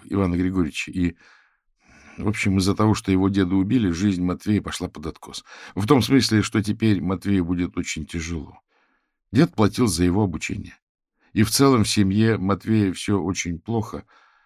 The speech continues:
Впрочем, не в этом дело, но я должен найти убийцу.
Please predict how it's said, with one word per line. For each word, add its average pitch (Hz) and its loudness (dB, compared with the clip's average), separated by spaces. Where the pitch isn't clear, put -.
Впрочем, 113 -2
не 135 6
в 123 2
этом 95 2
дело, 113 0
но 107 2
я 95 0
должен 98 0
найти 110 -2
убийцу. 110 -10